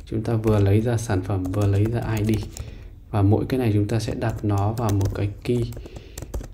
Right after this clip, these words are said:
Ở đây sẽ là index như thế này. Đó, ok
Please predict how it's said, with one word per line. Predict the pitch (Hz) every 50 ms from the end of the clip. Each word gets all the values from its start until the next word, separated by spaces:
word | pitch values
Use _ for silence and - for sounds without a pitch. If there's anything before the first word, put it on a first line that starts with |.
| - -
Ở | - - -
đây | - 113 113 110 104 104
sẽ | - - - - 123 131
là | 127 123 113 107 101 101
index | - - 110 104 113 117 117 - -
như | 110
thế | 98 - 101
này. | 104 101 - - - - - - - - - - - - - - - - - - - - -
Đó, | 107 98 101 117 127 -
ok | 117 113